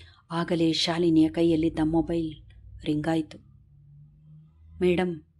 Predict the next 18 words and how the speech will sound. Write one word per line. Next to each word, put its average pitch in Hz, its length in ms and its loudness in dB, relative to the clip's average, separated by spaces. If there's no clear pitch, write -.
ಮೊನ್ನೆ 214 200 0
ನಿಮ್ಮ 196 220 0
ಮಗ 185 260 -4
ಚಿನ್ನದ 214 360 -2
ಸರ 233 240 2
ಮಾರಲು 185 340 -2
ತಂದಿದ್ದ, 165 400 -4
ನಿಮಗೆ 226 320 -2
ತಿಳಿಸೋಣ 233 480 -2
ಅಂತ 190 200 -2
ಎರಡು 180 420 2
ದಿನ 208 140 0
ಬಿಟ್ಟು 180 300 -4
ಬಾ 170 240 -4
ಅಂದಿದ್ದೆ, 156 540 -2
ತಮಗೆ 160 320 -2
ಹೇಳಲು 160 720 -4
ಮರೆತೆ. 156 400 -6